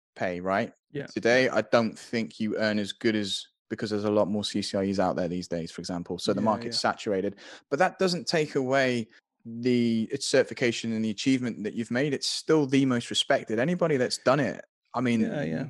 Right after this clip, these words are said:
Speaker 1: they're for me are the pinnacle, and people that still go through it now when they get a new number that's sixty thousand or seventy thousand, whatever it is,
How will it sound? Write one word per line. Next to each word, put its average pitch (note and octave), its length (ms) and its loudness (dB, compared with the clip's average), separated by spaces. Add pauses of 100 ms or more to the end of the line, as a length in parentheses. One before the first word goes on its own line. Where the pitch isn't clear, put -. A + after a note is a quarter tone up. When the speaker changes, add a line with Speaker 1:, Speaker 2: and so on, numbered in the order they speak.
(100)
Speaker 1:
they're D3 160 6
for C#3+ 140 -6
me C3 180 6
are A2+ 60 4
the G#2+ 80 0
pinnacle, G#2+ 560 0
and A#2+ 180 0
people D3 240 0
that A#2+ 160 -2
still C3 220 0
go A2+ 180 0
through A#2 240 2
it E2+ 80 4
now A#2+ 180 4
when A2 120 0
they G#2+ 100 -2
get A2 160 2
a G#2+ 60 0
new G#2 160 0
number G#2+ 260 2
that's G2+ 200 -2
sixty - 340 -4
thousand G#2+ 400 0
or F2+ 80 -6
seventy A2+ 260 -4
thousand, G#2+ 320 0
whatever B2 320 -2
it A2 80 -2
is, A#2 240 -2